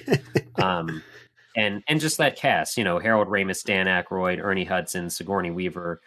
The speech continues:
Speaker 1: Hmm.
Speaker 2: Annie Potts, Rick Moranis, um, just a killer, killer example of lightning
Speaker 1: Yeah.
Speaker 2: in a bottle. Um, uh, the second one was okay. Um, did you see the all female,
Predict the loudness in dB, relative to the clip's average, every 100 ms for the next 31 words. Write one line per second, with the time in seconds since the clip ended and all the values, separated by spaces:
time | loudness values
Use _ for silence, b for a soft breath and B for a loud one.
0 | b -4 -2 0 -2 -2 2 2 0 -6
1 | -10 -18 -2 -2 0 0 2 2 2 -2
2 | -6 -12 b b _ -2 0 0 -4 -8
3 | -6 -2 -2 -2 2 4 6 2 0 0
4 | 2 2 0 -4 -2 -2 0 -2 0 2
5 | 4 2 -2 -2 0 0 -2 -10 b b
6 | b b _ _ -4 -2 -2 -6 -10 _
7 | _ _ 2 4 2 2 2 2 4 4
8 | 2 2 2 2 2 0 0 2 0 -2
9 | 0 0 2 2 2 2 0 0 2 0